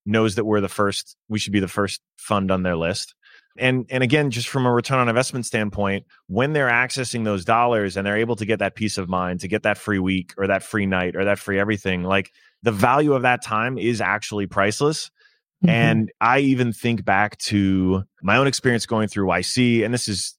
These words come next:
Speaker 1: you know, fairly, part of, part of this is, is pretty, is public, but the other part isn't, so you get a scoop.
Speaker 2: <laughs>
Speaker 1: You know, I, my mother got sick with terminal brain cancer, like, two months into Y Combinator. So here I
Speaker 2: Mm-hmm.
Speaker 1: was, fresh out of college,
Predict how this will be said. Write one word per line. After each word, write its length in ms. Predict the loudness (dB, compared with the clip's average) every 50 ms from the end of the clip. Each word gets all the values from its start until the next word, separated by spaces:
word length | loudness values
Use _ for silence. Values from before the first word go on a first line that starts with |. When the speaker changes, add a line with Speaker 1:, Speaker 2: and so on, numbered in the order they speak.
| _ _
Speaker 1:
you 80 | -4 -2
know, 200 | -2 -2 -2 -4 -10
fairly, 600 | _ -20 -18 -18 -12 0 2 2 4 4 2 -2 -4 -4
part 220 | -2 0 0 0
of, 120 | -2 0
part 180 | 2 2 2 4
of 40 | 4
this 180 | 2 0 0
is, 160 | -4 -6 -8 -8
is 140 | -10 -10 -10 -12 _ _
pretty, 180 | -6 -6 -6 -10 _ _
is 120 | -12 -12
public, 340 | -8 -6 -4 -2 -2 -4 -6 -6 _ _ _ _
but 100 | -4 -2
the 40 | 0
other 140 | 0 0 0
part 220 | -2 -4 -6 -6
isn't, 200 | -6 -8 -10 -12
so 120 | -8 -6 -4
you 120 | -2 0 0
get 100 | 0 -2
a 40 |
scoop. 300 | -2 -4 0 2 0 0 0 -2
Speaker 2:
<laughs> 40 | -8 -8 -10 -10 -2 0 0 0 0 0 0 0 0 0 -2 -2 -2 -2 -6 -16 -20 -20 _ _ _ _
Speaker 1:
You 60 | 2 4
know, 220 | 4 4 2 0 2
I, 320 | 2 4 6 6 4 4 4
my 100 | 2 2
mother 260 | 4 4 4 4 4 4
got 220 | 4 2 2 0
sick 360 | -4 -2 0 0 0 0 -6 -6
with 120 | -6 -6 -4
terminal 240 | -2 0 0 0 2
brain 180 | 2 0 0
cancer, 320 | 0 -2 -4 -4 -2 -4 -2
like, 200 | -2 -4 -4 -6
two 200 | -2 0 0 2
months 380 | 4 2 2 0 -4 -8 -10 -6
into 320 | -2 -2 0 0 0 0 0
Y 180 | 2 2 0
Combinator. 540 | 0 -2 -4 -4 -4 -4 -6 -6 -8 -8 -10 -12 -16 _
So 180 | -8 -4 0 2
here 180 | 4 4 4
I 60 | 4
Speaker 2:
Mm-hmm. 80 | 4 4
Speaker 1:
was, 440 | 4 4 4 4 2 2 0 -4 -10 _ _ _ _ _
fresh 360 | -18 -4 0 2 2 2 4 2
out 140 | 2 2
of 60 | 2 0
college, 600 | 0 0 2 2 2 0 -2 -6 -8 -12 -12